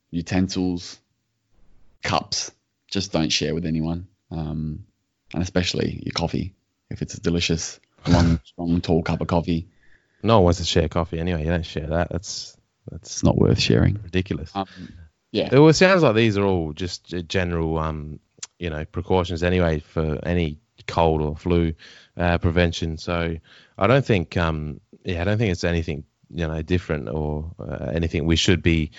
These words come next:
Speaker 2: sort of going out of our way to, um, to, you know,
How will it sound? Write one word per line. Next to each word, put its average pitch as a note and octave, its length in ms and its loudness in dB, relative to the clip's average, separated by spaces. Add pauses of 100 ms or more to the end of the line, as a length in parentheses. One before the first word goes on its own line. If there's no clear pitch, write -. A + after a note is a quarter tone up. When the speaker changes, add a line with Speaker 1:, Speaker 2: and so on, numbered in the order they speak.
(260)
Speaker 2:
sort F2+ 200 4
of E2+ 60 2
going F#2 240 4
out F2 140 2
of E2 80 0
our D#2 140 0
way F2 220 2
to, D#2+ 420 -4
um, D#2 460 -10 (340)
to, D2+ 680 -6 (260)
you D#2+ 100 -4
know, D#2 180 -4